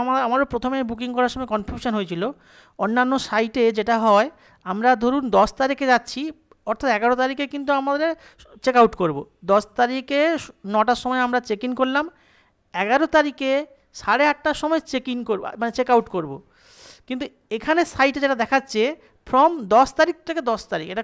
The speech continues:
confused কিছু হওয়ার কারণে। দশ তারিখ থেকে দশ তারিখ মানে হচ্ছে আপনি দশ তারিখে ঢুকবেন,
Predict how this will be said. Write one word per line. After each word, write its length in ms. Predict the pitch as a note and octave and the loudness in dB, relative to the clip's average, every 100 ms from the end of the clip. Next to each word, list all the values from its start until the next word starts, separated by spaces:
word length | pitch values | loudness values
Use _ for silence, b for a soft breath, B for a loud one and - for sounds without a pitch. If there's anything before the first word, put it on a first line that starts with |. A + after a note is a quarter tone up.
| A3 | -4
confused 360 | A3+ A3 D4+ - | -6 -4 -8 -8
কিছু 120 | A#3+ B3+ | -6 -2
হওয়ার 140 | A#3 G#3 | 0 -2
কারণে। 260 | G3 G3+ D4+ E4 B B B B - | -2 -6 -12 -18 B B B B 0
দশ 200 | G#3 A#3+ - | 2 2 2
তারিখ 180 | C#4+ D#4 E4 | 0 0 -2
থেকে 120 | D4+ | 0
দশ 200 | C4+ C4+ | 0 2
তারিখ 160 | D4 D#4 B3+ | 0 0 0
মানে 140 | B3 D4+ | 2 2
হচ্ছে 240 | D#4+ - E4 F4 G#4 _ _ _ - | 0 0 0 0 -2 _ _ _ -8
আপনি 200 | A3+ A#3 G3+ | -6 0 2
দশ 100 | G3+ | 2
তারিখে 220 | A#3+ B3 A#3 | 0 -2 0
ঢুকবেন, 300 | B3+ A#3+ E4 | -2 2 0